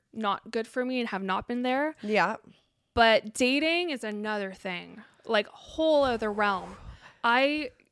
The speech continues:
Speaker 1: can't even tell you how difficult it's
Speaker 2: Yeah.
Speaker 1: been. Yeah.
Speaker 2: So the last episode, we were talking about how you were just starting to put yourself out there
Speaker 1: Yeah.
Speaker 2: in the dating stage. You were like,
Speaker 1: Oh, yeah.
Speaker 2: "Uh, if I'm having sex with him and, like, he pulls on my wig, like, what do I do?"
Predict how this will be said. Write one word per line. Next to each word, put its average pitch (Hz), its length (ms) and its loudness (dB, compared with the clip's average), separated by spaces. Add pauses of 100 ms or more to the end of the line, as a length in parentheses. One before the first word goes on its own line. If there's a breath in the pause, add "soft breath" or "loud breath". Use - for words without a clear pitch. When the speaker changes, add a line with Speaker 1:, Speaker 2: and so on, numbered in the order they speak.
(260)
Speaker 1:
can't 269 260 0
even 240 200 -4
tell 226 220 -2
you 220 100 -2
how 202 160 -2
difficult 185 500 -10
it's 208 100 -2
Speaker 2:
Yeah. 175 280 2
Speaker 1:
been. - 160 -12
Yeah. 202 160 -4
Speaker 2:
So 262 100 6
the 254 120 4
last 233 380 8
episode, 285 440 0
we 247 100 -2
were 220 140 0
talking 220 360 2
about 196 280 4
how 208 100 4
you 202 140 0
were 190 120 2
just 208 440 4
starting 196 380 4
to 208 120 -4
put 226 280 -2
yourself 220 400 4 (100)
out 214 180 10
there 208 260 6
Speaker 1:
Yeah. 202 60 0
Speaker 2:
in 254 100 6
the 233 80 8
dating 214 360 6
stage. 190 340 -2
You 233 80 -2
were 233 160 6
like, 220 240 8
Speaker 1:
Oh, 285 40 8
yeah. 233 320 4 (120)
Speaker 2:
"Uh, - 180 0
if 247 160 4
I'm 240 140 6
having 240 300 2
sex 277 260 4
with 269 140 0
him 247 400 6
and, 220 80 2
like, 214 160 2
he 240 100 -4
pulls 254 380 4
on 233 160 4
my 214 100 6
wig, 262 340 8
like, 226 160 2
what 226 120 4
do 247 100 6
I 220 140 6
do?" 254 340 2